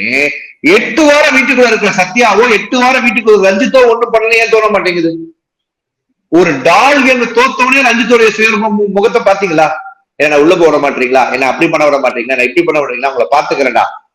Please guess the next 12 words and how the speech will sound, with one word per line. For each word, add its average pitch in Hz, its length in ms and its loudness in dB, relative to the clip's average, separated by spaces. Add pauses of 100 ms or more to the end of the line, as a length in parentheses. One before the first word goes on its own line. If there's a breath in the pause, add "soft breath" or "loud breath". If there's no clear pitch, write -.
(120)
அப்படின்னு 139 480 0 (120)
கோவம் 202 320 2
வருது 208 360 2
அவருக்கு. 117 260 -2 (160)
அத 160 160 2 (140)
கூட 190 140 2 (120)
அவர் 185 220 0
டிக்னி-, 160 240 -4 (360)
கொஞ்சம் 156 240 4
ஒரு 147 160 -2
மாதிரி 196 280 2 (840)
பண்ணி 170 240 0